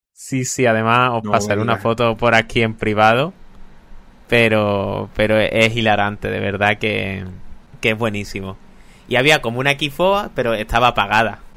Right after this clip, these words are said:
Speaker 1: Y es lo de siempre, que es que cuando vas a presentar una consola, muchas veces, eh, lo que presentas no está acabado y, y, y, y estás emulándolo en cualquier parte. ¿No os acordáis de las quejas estas en D tres de que los juegos de Play, de Wii U, creo que fueron, era, estaban reproduciéndose en una Play cinco o algo así?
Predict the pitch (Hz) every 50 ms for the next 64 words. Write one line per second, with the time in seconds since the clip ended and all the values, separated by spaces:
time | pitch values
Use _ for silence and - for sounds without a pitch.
0 | - - 123 131 151 165 156 131 - - 156 165 165 - 131 - 123 - - 147
1 | - 127 117 107 110 120 - - - 151 - 151 143 135 147 139 135 131 - 120
2 | 117 113 - - 127 135 147 143 131 127 - 135 131 131 127 131 - 143 139 -
3 | - - - - - - - - - 107 107 113 110 120 113 - 107 - 120 117
4 | 127 - 147 139 131 131 131 - - 143 131 - 127 117 113 117 127 131 131 120
5 | 117 104 98 107 107 76 92 107 98 65 58 71 64 50 - 87 101 - - 123
6 | 113 120 123 117 113 110 113 117 117 117 110 - 104 98 - - 110 107 - -
7 | 107 107 117 120 - 101 92 - - - - - - - - 104 113 120 120 139
8 | 135 - 131 123 117 120 120 127 120 113 110 - - 127 117 117 110 107 117 117
9 | - - 117 104 104 104 101 104 101 - 113 110 110 110 107 - 113 107 107 110
10 | 113 113 - - - - - - - - - 107 104 101 101 - 107 101 104 -
11 | - 113 110 113 117 107 113 107 - - 110 110 101 110 127 117 110 123 117 110
12 | 120 139 139 123 - - - 120 117 113 - 113 - - 117 113 110 107 104 110
13 | - - - - - - - - - - 120 117 117 104 - 123 - - 120 117
14 | 120 117 117 113 120 113 107 127 123 120 113 - - 151 143 131 117 110 123 113
15 | 110 - - 127 135 131 - 117 113 117 117 113 117 117 - - - -